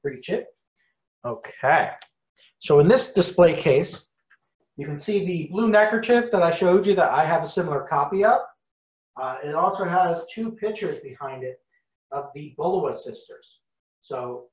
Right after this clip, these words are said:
you know, this is what our camp is named after. And the Bulwa sisters actually provided a lot of the funding that was needed to, uh, to, to, uh, purchase Camp Bulwa back when it was first,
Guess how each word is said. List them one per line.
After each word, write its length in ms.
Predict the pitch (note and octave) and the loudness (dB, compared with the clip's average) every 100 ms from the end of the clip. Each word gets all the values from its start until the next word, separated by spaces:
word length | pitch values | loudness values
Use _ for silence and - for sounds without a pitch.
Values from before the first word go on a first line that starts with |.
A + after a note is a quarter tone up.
| _ - | _ -18
you 100 | C3+ | -16
know, 140 | A#2 B2 | -10 -6
this 200 | F3 G#3+ | -4 -4
is 100 | E3+ | -2
what 140 | F3 | 0
our 140 | D#3+ | 0
camp 320 | - F3 F3+ F3 | -2 -6 -8 -8
is 140 | D#3+ | -10
named 260 | D#3+ D#3+ D#3+ | -10 -4 2
after. 520 | D#3 - - A#3+ - _ _ _ _ | 2 2 -4 -10 -12 _ _ _ _
And 380 | B2+ B2+ B2 B2+ | -6 -4 -4 -6
the 80 | C#3 | -6
Bulwa 340 | F3 A3+ G#3 | 0 2 2
sisters 540 | - F#3 - - D#3+ D#3 D#3 | -2 -8 -8 -10 -10 -8 -4
actually 380 | D3+ - D#3 D3 | -4 -6 -14 -16
provided 540 | - C#3 D3 D3 - - | -12 -4 -4 -4 -8 -6
a 40 | |
lot 240 | C3+ D#3+ | 0 0
of 80 | - | 0
the 120 | - - | -10 -4
funding 340 | F3 E3+ C#3+ B2+ | -2 -2 -8 -10
that 180 | A2+ | -12
was 100 | A2+ C3 | -14 -16
needed 320 | D3 C3+ G2+ _ _ _ _ _ _ | -12 -12 -14 _ _ _ _ _ _
to, 280 | - C3 C3 | -6 -6 -2
uh, 320 | B2+ A#2+ - - - _ _ _ _ _ _ _ _ _ _ _ _ | -2 0 -2 -6 -14 _ _ _ _ _ _ _ _ _ _ _ _
to, 340 | - C#3 B2+ B2+ _ _ _ _ - | -12 -12 -14 -20 _ _ _ _ -18
to, 260 | C#3 C3 | -10 -6
uh, 240 | - - - - | -4 -6 -8 -4
purchase 380 | A3 - D3+ - | -2 -4 -12 -16
Camp 280 | D3+ A#2 | -18 -14
Bulwa 360 | C#3+ C#3 A2+ G#2 | -10 -10 -10 -10
back 260 | G#2+ - A#2 | -10 -10 -14
when 120 | A2+ | -18
it 60 | |
was 120 | - _ | -20 _
first, 340 | B2 A2 | -14 -14